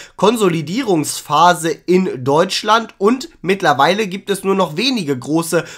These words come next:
Unternehmen, die im Wohnungs- und Gewerbebereich übergeblieben sind. Vonovia sagt den meisten Deutschen noch was, aber dann wird es schon eng. Obwohl es nur noch wenige große Unternehmen gibt, kennen die meisten Deutschen diese Unternehmen gar nicht.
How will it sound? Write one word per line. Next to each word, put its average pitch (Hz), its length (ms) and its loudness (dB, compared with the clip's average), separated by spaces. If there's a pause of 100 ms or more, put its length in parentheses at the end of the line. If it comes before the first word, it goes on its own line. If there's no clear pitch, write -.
Unternehmen, 165 760 0
die 185 220 -6
im 147 260 -4
Wohnungs- 180 440 0
und 165 200 -4
Gewerbebereich 139 1000 -2
übergeblieben 127 1000 -4
sind. 127 460 -4 (300)
Vonovia 185 580 2
sagt 175 320 0
den 214 100 -4
meisten 208 400 0
Deutschen 202 360 -2
noch 196 180 0
was, 196 240 2
aber 151 160 -2
dann 170 320 -2
wird 196 180 0
es 180 140 -4
schon 135 320 -2
eng. 214 280 -2 (280)
Obwohl 160 360 0
es 202 160 -4
nur 165 120 0
noch 143 240 0
wenige 196 360 -2
große 175 300 -4
Unternehmen 151 680 -2
gibt, 170 380 -8
kennen 240 300 0
die 165 100 -2
meisten 139 420 -2
Deutschen 139 440 -2
diese 143 240 -4
Unternehmen 143 640 -4
gar 123 260 0
nicht. 214 240 -2